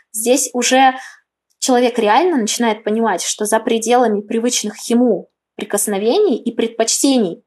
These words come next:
есть что-то ещё. И ему может это не очень нравиться, что ок, зато мы попробовали,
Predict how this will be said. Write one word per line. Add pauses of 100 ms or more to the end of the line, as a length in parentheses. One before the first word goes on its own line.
есть
что-то
ещё. (380)
И
ему
может
это
не
очень
нравиться,
что
ок,
зато
мы
попробовали,